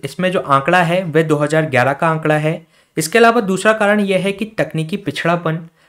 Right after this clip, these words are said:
जो सेप्टिक टैंक होते हैं, उसमें जो अभियांत्रिकी दोष के कारण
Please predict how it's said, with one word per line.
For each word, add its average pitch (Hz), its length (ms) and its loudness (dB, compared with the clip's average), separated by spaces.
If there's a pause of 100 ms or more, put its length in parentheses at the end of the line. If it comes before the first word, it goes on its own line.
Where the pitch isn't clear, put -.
(120)
जो 170 60 2
सेप्टिक 170 600 -2
टैंक 175 280 -2
होते 180 260 -2
हैं, 165 260 -4
उसमें 175 320 -6
जो - 200 -8
अभियांत्रिकी 156 680 -4
दोष 160 320 0
के 196 120 -2
कारण 139 360 0